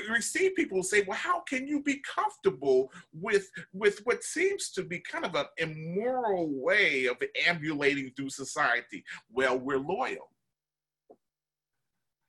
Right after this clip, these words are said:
And so I think it's really quite a revolutionary act that the, the, the city said,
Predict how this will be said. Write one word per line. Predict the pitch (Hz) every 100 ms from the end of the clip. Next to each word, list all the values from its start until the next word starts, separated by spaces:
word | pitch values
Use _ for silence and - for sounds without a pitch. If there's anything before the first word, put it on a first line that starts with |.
| _ -
And | 151 147
so | - 214 214 196 185 175
I | 175 196
think | 190 208 196 185
it's | 156 -
really | 170 190 165
quite | - 151 175 185
a |
revolutionary | 160 170 170 180 156 147 143 127
act | 190 202 -
that | 135 - -
the, | 160
the, | 156 160
the | 147 151
city | - 254 202
said, | 170 147 123